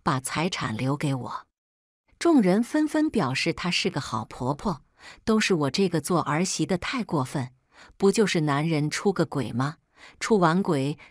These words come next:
肯定会回归家庭，从此安心过日子。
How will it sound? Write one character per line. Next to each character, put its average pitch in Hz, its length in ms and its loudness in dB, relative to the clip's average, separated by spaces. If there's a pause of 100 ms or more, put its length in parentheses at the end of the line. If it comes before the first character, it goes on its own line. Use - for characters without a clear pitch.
肯 131 300 0
定 180 220 2
会 170 220 0
回 151 280 -2
归 185 200 2
家 185 260 0
庭， 127 380 -4 (440)
从 180 280 2
此 - 180 0
安 170 260 0
心 185 260 0
过 180 220 0
日 147 240 -2
子。 - 220 -10